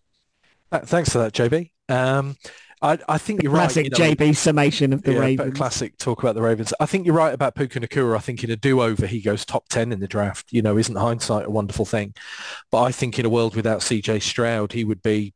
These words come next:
Speaker 1: probably in the off-, offensive rookie of the year or rookie of the year competition. Um, yeah,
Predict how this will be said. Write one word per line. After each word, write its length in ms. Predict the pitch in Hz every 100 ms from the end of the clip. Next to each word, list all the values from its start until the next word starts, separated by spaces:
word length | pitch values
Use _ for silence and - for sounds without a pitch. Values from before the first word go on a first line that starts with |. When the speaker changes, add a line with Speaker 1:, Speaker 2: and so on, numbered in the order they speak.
| _
Speaker 1:
probably 320 | - 113 110
in 80 | 107
the 140 | 107 104
off-, 180 | - _
offensive 480 | - 127 107 113 101
rookie 240 | 107 -
of 60 | 107
the 60 | 113
year 160 | 110
or 100 | 107
rookie 340 | 107 113 - 110
of 60 |
the 40 | 104
year 180 | 113
competition. 680 | 131 - 101 - 107 - 104 - - - - - - _
Um, 400 | 143 143 147 147 - _ _ _ _ _ -
yeah, 200 | - 160